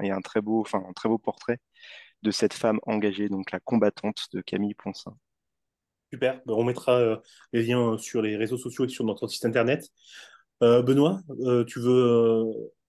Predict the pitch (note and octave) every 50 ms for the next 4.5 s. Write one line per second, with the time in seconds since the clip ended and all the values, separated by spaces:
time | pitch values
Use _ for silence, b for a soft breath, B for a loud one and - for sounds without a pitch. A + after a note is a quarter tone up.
0 | _ - A#2+ A2+ A2+ A2 G#2+ - - C3 B2+ A#2+ A#2 - C3 C3 D3 D#3+ - -
1 | D3 C3 C3 B2+ B2 A#2+ A#2+ A#2+ A#2+ - _ _ _ _ _ _ _ _ _ _
2 | _ _ _ _ _ - - - B2+ A#2 A#2 A2+ A2+ A2+ A2 A2 A2 A2+ A2+ A2
3 | A2 G#2+ - - C3+ A#2+ A#2 A#2+ A#2+ B2 B2 A#2 A#2 A#2 A2+ A2 G#2+ A2 - B2+
4 | A#2 B2 B2 C3 F3 E3+ - A#2 C3+ -